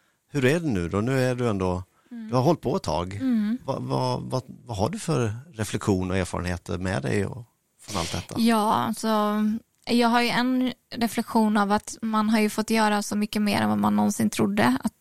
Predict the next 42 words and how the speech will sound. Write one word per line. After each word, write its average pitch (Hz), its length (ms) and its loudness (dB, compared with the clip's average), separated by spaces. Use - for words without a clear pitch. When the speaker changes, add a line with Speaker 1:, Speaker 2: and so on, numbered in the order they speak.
Speaker 2:
man 208 160 0
skulle 214 360 2
få. - 280 -2
Eh, 214 420 4
man 214 200 4
kommer 226 280 4
in 214 200 4
och 214 80 6
har 208 400 2
idéer 202 500 2
och 196 60 -4
drömmar, 214 560 4
men 226 180 2
när 214 60 2
man 214 120 4
också 208 200 -2
kan 233 140 2
förverkliga 214 540 2
mycket 247 440 -2
så, 196 360 2
jag 285 160 2
tror 339 140 4
att - 240 -4
har 294 320 0
man 339 140 -2
förverkligat 214 580 0
flera 202 300 2
idéer, 208 600 2
då 233 220 0
känner 240 280 0
man, 208 340 2
ah, 220 160 6
vilka 208 480 0
idéer 208 340 2
härnäst 220 480 2
kan 254 140 2
man 226 160 6
förverkliga? - 720 0
Och - 240 0
jag 226 160 6
har 277 140 2
inte, 403 140 -8